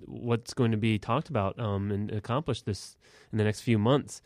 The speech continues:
I, I think this is setting a, a, a big example that, that Harman's leaving his firm and, and costing himself I don't know how much money by not being a lawyer anymore. Um, so I, I think that that sends a, a very powerful message, and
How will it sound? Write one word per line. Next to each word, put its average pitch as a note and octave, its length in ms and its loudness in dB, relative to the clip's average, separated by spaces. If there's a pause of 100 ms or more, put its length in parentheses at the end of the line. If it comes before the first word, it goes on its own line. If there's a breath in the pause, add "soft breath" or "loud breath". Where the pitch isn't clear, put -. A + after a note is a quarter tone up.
(440 soft breath)
I, A#2+ 240 0
I A#2 40 2
think A2+ 200 2
this A#2+ 160 -2
is A2+ 140 0
setting A2+ 260 4
a, G#2+ 80 4
a, G#2+ 280 0
a A2+ 40 0
big A2+ 160 2
example A2+ 540 2
that, G2 240 -2
that G2 140 -4
Harman's G#2 520 -2
leaving A2 220 0
his G2 120 0
firm A2+ 380 2
and, F#2+ 260 -2
and F#2+ 300 -4
costing A2 380 0
himself G#2 340 0
I G#2+ 100 0
don't A2 100 0
know G2+ 100 2
how A2+ 100 2
much B2+ 220 0
money F2+ 280 -2 (600 soft breath)
by G#2 160 -2
not A2 200 2
being A#2+ 140 2
a B2 80 4
lawyer C3 320 6
anymore. G2+ 420 2
Um, A2+ 380 4 (840)
so C#3 360 8
I, B2+ 300 2
I B2 60 2
think C3+ 260 0
that G#2+ 120 -6
that B2+ 220 2
sends B2 240 4
a, A#2+ 60 6
a A2 160 2
very A2+ 200 4
powerful A2 380 0
message, C3 400 4
and G#2 220 4